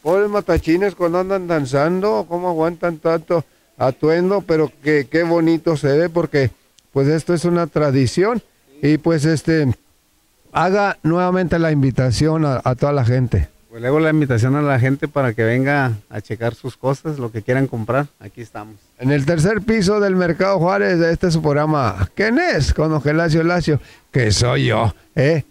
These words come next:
Speaker 1: No le cambie. Ahorita vamos a, a conocer más cosas de las que están exponiendo aquí en la Expo Holística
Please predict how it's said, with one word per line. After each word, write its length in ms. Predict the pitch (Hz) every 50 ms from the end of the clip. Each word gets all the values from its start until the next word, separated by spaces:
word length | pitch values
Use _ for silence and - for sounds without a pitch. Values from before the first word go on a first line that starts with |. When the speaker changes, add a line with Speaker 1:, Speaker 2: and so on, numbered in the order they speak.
| _ -
Speaker 1:
No 180 | 107 120 131
le 160 | 143 143 156
cambie. 420 | - - 139 147 165 170 170 156 - - - _ -
Ahorita 400 | 123 127 147 185 254 269 381 311
vamos 400 | 214 196 233 294 339 320 220 170
a, 260 | 156 - 156 151 139 151
a 20 | 151
conocer 580 | - 156 156 156 160 139 - 196 120 156 - -
más 420 | 175 175 185 196 214 190 151 -
cosas 500 | - - 165 160 151 143 160 156 135 - - - _ _ -
de 160 | 127 135 139
las 180 | 143 143 131 -
que 60 | 143
están 240 | 127 - 156 160 165
exponiendo 540 | 160 139 - 151 143 147 156 160 160 151
aquí 240 | 143 - - 160 165
en 180 | 160 160 151 143
la 300 | 139 131 123 127 143 170
Expo 360 | 175 143 - - 175 165 - _
Holística 1040 | - - 123 123 127 131 139 143 131 - - - - 131 120 - - 123 113 104 98